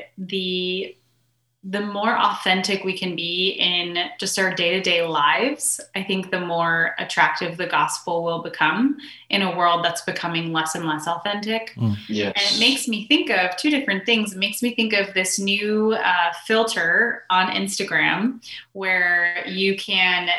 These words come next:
Speaker 1: split your face, and on one side you become this, like, super gorgeous supermodel, and on the other side it's the normal camera. And the,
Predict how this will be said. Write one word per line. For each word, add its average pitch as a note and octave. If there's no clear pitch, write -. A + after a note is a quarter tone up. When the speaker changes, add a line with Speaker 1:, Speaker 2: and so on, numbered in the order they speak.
Speaker 1:
split -
your A#3
face, G3+
and G3+
on G3
one G#3+
side G3+
you G3
become G3
this, F#3+
like, F3+
super G#3
gorgeous F#3+
supermodel, F3
and F#3
on F#3
the F#3
other F#3
side F3
it's E3+
the F3+
normal F3
camera. -
And G#3
the, A3